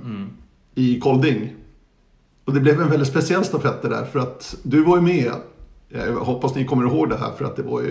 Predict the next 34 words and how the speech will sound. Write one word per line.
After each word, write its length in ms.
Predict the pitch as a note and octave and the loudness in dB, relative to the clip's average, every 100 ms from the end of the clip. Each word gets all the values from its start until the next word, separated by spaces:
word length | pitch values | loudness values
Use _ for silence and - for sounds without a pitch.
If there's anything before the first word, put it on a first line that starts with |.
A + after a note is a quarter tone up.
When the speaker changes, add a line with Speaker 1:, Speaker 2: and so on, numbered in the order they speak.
| - - C2+ | -4 -4 -6
Speaker 2:
en, 420 | C2 B1+ - - - - - - | -6 -8 -10 -12 -16 -20 -20 -6
helt 300 | E3 C#3 - | -2 -2 -2
otroligt 440 | B2 D#3+ G#3+ C#3 | -4 -2 -4 -2
det 100 | C3 | -2
ni 100 | A#2+ | -2
gjorde 280 | B2+ A2+ F3 | -2 -2 -4
der 220 | - C3+ - - _ _ - | -4 -6 -12 -20 _ _ -8
på 380 | A#2+ A#2+ A#2 - _ _ _ - | -4 -4 -6 -12 _ _ _ -4
andra 200 | B2+ A2+ | -2 0
sträckan. 340 | C#3+ - B2 - - | -2 -4 -6 -10 -16
Speaker 1:
Stemmer, 300 | - G#2 F#2+ | -14 -12 -10
ja. 80 | G2+ - _ - | -14 -18 _ -20
Ja. 60 | - _ _ _ - | -20 _ _ _ -2
Speaker 2:
När, 560 | B2 B2+ B2 B2 A#2+ - - _ _ _ _ _ _ _ _ _ _ | 0 2 0 -2 -4 -8 -20 _ _ _ _ _ _ _ _ _ _
ja, 160 | E3 B2+ | 0 2
ni 80 | C3 | 2
sprang 220 | C3+ B2+ | 0 -2
helt 220 | G#2 A#2+ - | 0 -2 0
galet 340 | A#2 D3 - | 0 0 -2
på 80 | D#3 | -2
fel 180 | D#3+ C#3 | 0 2
sida 160 | C#3 | 4
av 60 | C#3 | 4
järnvägen 380 | C3 A#2 D#3 B2+ | 4 2 0 -2
helt 160 | - | -4
enkelt. 440 | F#2+ G2+ F#2+ - - | -8 -8 -10 -12 -6
I 100 | C#3 | -2
förbjudet 300 | C#3 C#3 C#3 | 2 2 2
område 360 | C3+ A#2 C3+ E3 | 2 2 2 0
egentligen 280 | A2+ A2 A#2 | -4 -4 -4
också 200 | C3 C#3 | -4 -2
enligt 200 | C3+ C#3 | -2 -2
kartan. 340 | C#3 C#3 - | -4 -8 -12
Speaker 1:
Ja. 80 | C3 | -12